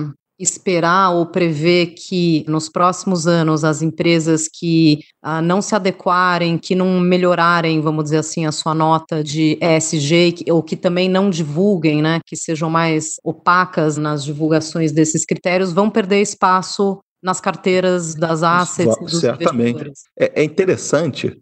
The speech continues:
Speaker 2: porque esse E S G, há muitas empresas até então, e ainda usam, né, isso como um mérito, né? "Poxa, eu faço isso, faço aquilo." E é muito engraçado que a gente tá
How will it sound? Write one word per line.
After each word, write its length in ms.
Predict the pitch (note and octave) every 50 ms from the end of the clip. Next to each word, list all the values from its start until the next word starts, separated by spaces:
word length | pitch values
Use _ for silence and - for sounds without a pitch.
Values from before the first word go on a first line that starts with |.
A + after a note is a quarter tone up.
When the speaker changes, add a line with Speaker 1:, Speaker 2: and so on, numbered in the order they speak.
| _ _
Speaker 2:
porque 760 | _ - A2 - - - - - A2 A2 A2+ G#2+ G#2+ G2 - - - -
esse 340 | D#2+ A#2+ B2 B2+ - -
E 160 | A#2 G#2+ G#2+ G#2+
S 300 | A2 G#2+ - - A2 G2
G, 300 | F2+ G2 A2 A#2+ C3 A#2+
há 240 | - - - - -
muitas 400 | G#2 A2+ C#3 D#3+ D#3 C#3 A#2+ -
empresas 500 | B2 G#2+ - - G#2+ A2+ B2 A#2 G#2+ G#2
até 240 | G#2 - - - B2
então, 400 | C3 A#2 - - - B2+ D#3 F3+
e 80 | F3+
ainda 240 | G#3+ F4 F#4 E4 B3
usam, 320 | - C#3 E3 D3+ A#2+ A2
né, 160 | A2 A#2+ C3 - - - - - - -
isso 240 | - A2+ - - D3+
como 520 | - - C#3+ C3 C#3 C#3+ C#3+ C#3+ C#3+ - -
um 200 | C3+ B2+ C3 C#3
mérito, 500 | C3 B2 B2 C3+ C3 G#2+ G2 F#2 - -
né? 100 | G#2+ A2+
"Poxa, 320 | A2 - - A#2+ A2+ -
eu 120 | B2 G#2+ G2
faço 520 | - - - - A#2+ B2 A2+ - - A2+
isso, 300 | A2 A#2+ B2+ A#2+ - A#2+
faço 480 | - - - - A2 A2 A#2 - - -
aquilo." 380 | G2 - - - B2+ C#3+ C#3 C#3+ - - - _ _ _
E 140 | - A#2 C3
é 80 | C3 C3+
muito 240 | B2 C#3 D#3 -
engraçado 580 | E3 C#3+ C#3+ C3+ A2+ - - C3+ C3+ D3 - -
que 80 | - C3
a 60 | B2+
gente 260 | B2+ C#3 C#3 - - - _
tá 480 | - B2 B2 B2 A#2+ A2 G#2+ G2+ F#2+